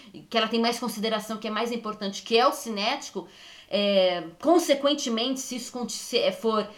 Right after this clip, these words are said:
continuamente, é, é, trabalhado, né? Se essa sensibilização for um, um contínuo na vida dessa pessoa, é possível que todas essas outras,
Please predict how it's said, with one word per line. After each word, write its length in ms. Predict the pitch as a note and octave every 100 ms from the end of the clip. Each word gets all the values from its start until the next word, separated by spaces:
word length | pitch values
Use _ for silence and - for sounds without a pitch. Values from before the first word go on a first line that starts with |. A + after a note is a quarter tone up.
| - -
continuamente, 1120 | - D4+ E4+ D4 C4+ B3 A3 G#3 G3+ - F#3 - - -
é, 400 | F3 F3+ E3 E3 E3 D#3+ - - _ D#3+
é, 80 |
trabalhado, 1300 | E3+ G3+ G3+ E3+ E3 G#3 A#3+ A3 G3+ F#3 F3 E3 D3+
né? 260 | E3+ G3 G#3+
Se 120 | G#3+
essa 120 | G#3
sensibilização 640 | G#3 A#3+ A#3 G3+ G#3+ G#3 A3+
for 200 | A#3 A3+
um, 240 | A3+ A3
um 40 |
contínuo 540 | G#3+ A3 G#3 - C#4+ C4+
na 120 | A#3
vida 180 | G3+ G3+
dessa 220 | G3+ G#3
pessoa, 520 | G3+ G3 A#3+ A#3+ - - A#3+
é 120 | A#3+ A#3+
possível 380 | B3+ - A#3
que 80 | -
todas 420 | - C#4+ D4+ D4
essas 280 | C4 B3+ G#3
outras, 580 | A#3+ A#3+ A#3+ G3+ G3+